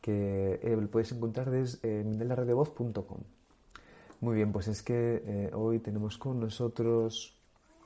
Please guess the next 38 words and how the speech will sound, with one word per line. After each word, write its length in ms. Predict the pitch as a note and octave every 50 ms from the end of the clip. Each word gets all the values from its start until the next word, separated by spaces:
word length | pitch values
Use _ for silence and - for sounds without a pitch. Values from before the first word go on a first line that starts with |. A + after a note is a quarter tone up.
| - - _ _ - - -
a 60 | A#2 A2+
una 140 | A#2 A2
queridísima 460 | G2+ - G#2 G#2 G#2 G2+ - G#2+ G#2+ G2+
amiga 400 | F#2+ G#2 G#2+ G#2+ G#2+ A2 A2 G#2+
que 160 | - G#2+ G#2
ha 60 | G2
sido 240 | - A2+ G#2+ A2 G#2+
un 100 | G#2+ G#2
reencuentro 720 | - A2 G2+ G2+ - A2 G#2+ G#2+ G#2+ A2+ A2+ A2+ A2 A2
muy, 260 | - G#2+ A2 A2 G#2+ - -
eh, 460 | A2 G#2+ G#2+ G2+ G2+ G2+ G2 G2 G2+ - - - - - - - - -
de 100 | A2 G#2
hace 180 | G2+ - A#2+ A2+
ya 160 | A2 G#2 G#2
tiempo, 460 | A2+ A2+ A2+ A#2 - A2 A2+ B2+ C3+ - - - - - - - - - - -
y 720 | A2+ A2+ A2 G#2+ G#2+ G#2+ G#2+ G#2 G#2 G2+ G2+ G2+ G2+ G#2 -
ella 300 | A#2+ B2+ B2+ C#3 C3+ C#3
es 140 | C#3 - -
Cristina 420 | - A#2 G#2 - - C3 B2+ A#2
Ruiz. 420 | A2+ C3 D3 C#3+ A2+ G#2 - - - - - - - - -
¿Y 240 | A#2 A2+ A2 A2+
de 160 | G#2+ G#2+ A2 -
qué 80 | B2+
nos 120 | C3+ C#3+ D3+
va 60 | D3+
a 40 | C#3
hablar? 440 | C#3 D#3 E3 D3+ A#2 G#2 G#2+ G#2+ - _ _ -
Pues 200 | B2 A#2 A2 A#2
de 40 | B2
un 80 | B2+
tema 240 | B2+ C#3+ C#3+ C#3+ C3+
súper 480 | - - - - D#3 C#3+ C#3+ D3 C#3 C3+
interesante 640 | C3 C3 B2 C3 C3 B2+ - C3+ B2+ B2 C3+ C3+
para 300 | A#2+ - A#2+ A#2 A2+ G#2+ -
este 340 | - A#2+ A#2 - - B2
día, 340 | A#2+ A#2+ B2 A#2+ A#2+ A#2+ - -
hoy, 300 | - A#2 A#2 A#2+ A#2+ A#2
portal, 640 | A#2 - - A2 G#2+ G#2+ - A#2 A2+ A#2 A#2 A#2 A2+